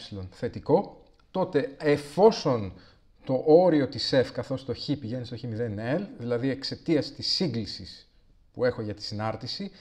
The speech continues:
υπάρχει ένα δέλτα θετικό, έτσι ώστε για οποιοδήποτε σημείο στο πεδίο ορισμού πάρω,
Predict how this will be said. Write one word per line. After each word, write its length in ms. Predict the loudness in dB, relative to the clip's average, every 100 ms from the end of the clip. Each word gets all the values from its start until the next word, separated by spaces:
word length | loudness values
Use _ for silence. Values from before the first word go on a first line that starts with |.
| -20 -20 -12
υπάρχει 600 | -6 -2 2 2 0 -2
ένα 260 | -2 -2 -4
δέλτα 600 | -2 -2 -2 -2 -4 -6 -14
θετικό, 600 | -10 -8 -4 0 0 -2 -16 -20 -10
έτσι 240 | -8 -4 -2
ώστε 160 | 0
για 120 | 0
οποιοδήποτε 520 | 0 0 -2 0 -2 -4
σημείο 400 | -4 -2 -2 -2
στο 140 | -4
πεδίο 360 | -6 -2 0 0
ορισμού 580 | 0 -2 -2 -4 -6 -14 -20 _ _ _ _
πάρω, 580 | 2 4 4 2 -2 -8